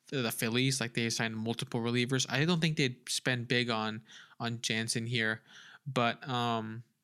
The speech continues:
yeah, I, I, I'm kind of, I'm kind of torn as well in terms of his market. Almost anyone would be down for, like, a really good eighth or ninth inning guy in Jansen. So,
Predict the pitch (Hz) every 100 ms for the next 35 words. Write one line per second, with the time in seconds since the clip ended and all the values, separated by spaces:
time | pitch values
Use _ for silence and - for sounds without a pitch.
0 | - 131 120 104 123 139 - 135 131 135
1 | 135 120 117 - - - - - 135 -
2 | 151 131 - 143 135 117 113 117 117 113
3 | - 127 127 120 117 131 120 117 110 120
4 | 143 139 - - - - - 160 175 -
5 | - 139 147 151 151 160 160 139 127 120
6 | 120 117 120 - 120 120 117 123 120 120
7 | 120 - - 131 123 113 120 120 107 110
8 | 107 113 107 107 113 117 113 113 - 120
9 | 110